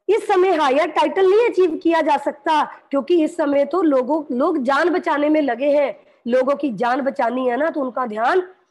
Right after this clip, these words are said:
उनका फोकस उनके order पर करवा दीजिए, क्योंकि ज्यादा लोग COVID से नहीं जा रहे,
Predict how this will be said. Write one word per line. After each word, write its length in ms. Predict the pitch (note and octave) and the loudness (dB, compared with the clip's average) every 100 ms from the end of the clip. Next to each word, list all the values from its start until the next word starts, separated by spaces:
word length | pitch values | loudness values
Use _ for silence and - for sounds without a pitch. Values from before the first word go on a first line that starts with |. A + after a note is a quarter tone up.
| _ | _
उनका 240 | C4+ C4 B3+ | -4 -2 -4
फोकस 560 | - D4 C#4+ A4 F4+ - - | -2 -4 0 0 0 -8 -6
उनके 240 | D4 D4+ D4+ | -2 0 0
order 220 | C4 C#4 | 0 0
पर 160 | C#4+ | -2
करवा 300 | C#4+ C#4 B3 | -2 -2 -2
दीजिए, 420 | A#3 B3 B3+ E4 F#4 | -2 -4 -2 -2 -2
क्योंकि 460 | _ - D4+ F4 | _ -6 -2 0
ज्यादा 340 | C4 C4 B3 C#4 | 0 0 2 2
लोग 260 | D4+ D#4 | 0 -2
COVID 320 | - C4+ D4+ | -2 0 0
से 140 | - D4+ | 0 0
नहीं 160 | F4+ | 2
जा 180 | D4+ C#4+ | 2 2
रहे, 240 | C4+ C#4 | 2 0